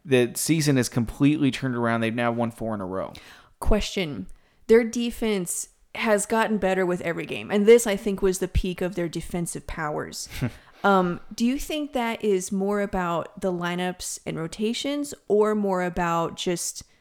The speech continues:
Speaker 2: you know, focus or, or playing together, like, more, putting more focus on that side
Speaker 1: No,
Speaker 2: of the
Speaker 1: it's
Speaker 2: court?
Speaker 1: definitely, one thing you can never say about Dwight Powell is he's not trying.
Speaker 2: Yeah.
Speaker 1: He is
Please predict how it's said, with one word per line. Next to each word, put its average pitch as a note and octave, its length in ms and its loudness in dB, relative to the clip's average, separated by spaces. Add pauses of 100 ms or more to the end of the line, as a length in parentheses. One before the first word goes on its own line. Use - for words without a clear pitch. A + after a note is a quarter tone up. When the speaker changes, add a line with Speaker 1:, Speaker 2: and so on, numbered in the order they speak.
(420)
Speaker 2:
you A#3 80 2
know, F3+ 180 2
focus F3+ 640 2
or, D#3+ 260 -2
or D#3+ 200 -2
playing G#3 340 0
together, F#3 280 0
like, F3+ 200 2
more, G#3 300 4
putting A3+ 340 8
more F#3 480 0
focus F3+ 400 -2
on E3 100 -4
that C3+ 160 -6
side - 80 0
Speaker 1:
No, D3 60 6
Speaker 2:
of A2+ 60 6
the A2 40 6
Speaker 1:
it's A#2 160 2
Speaker 2:
court? - 100 4
Speaker 1:
definitely, A#2 640 4 (340)
one E3+ 240 4
thing F#3+ 220 0
you D#3+ 140 2
can C3 260 2
never C3 240 2
say D3 260 0
about A2 260 0
Dwight A2 320 0
Powell A#2 500 -2 (380)
is G#2+ 400 4
he's A2+ 240 -2
not G#2+ 160 0
trying. D2+ 380 -4 (520)
Speaker 2:
Yeah. G3 200 4
Speaker 1:
He F#3+ 140 0
is C3+ 140 6